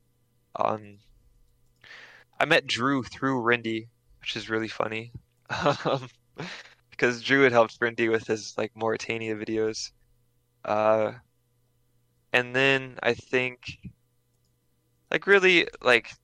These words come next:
me becoming, like, real deep into the game just the last couple years and the stuff that we've been doing with the summit is all just been through, like, meeting Drew and, like,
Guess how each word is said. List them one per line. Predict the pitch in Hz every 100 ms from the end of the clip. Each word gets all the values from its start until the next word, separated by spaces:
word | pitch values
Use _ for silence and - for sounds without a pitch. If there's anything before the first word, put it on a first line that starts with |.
| _ _ - _ -
me | 135 147
becoming, | 143 151 139 123
like, | 110 -
real | 117 120
deep | 117 113 110
into | 107
the | 110
game | 117 113
just | 110 -
the | 113
last | 110 -
couple | - 117 127
years | 127 131 131 - -
and | 120
the |
stuff | 120 120 120
that | 131
we've | 127
been | 120 120
doing | 123 123
with | 117
the | 117
summit | - 120 135 143
is | 117 127
all | 127
just | 123 - -
been | 117 110
through, | - 123 113
like, | 107 -
meeting | 117 113 110
Drew | - 113 110 110
and, | 107
like, | 110 -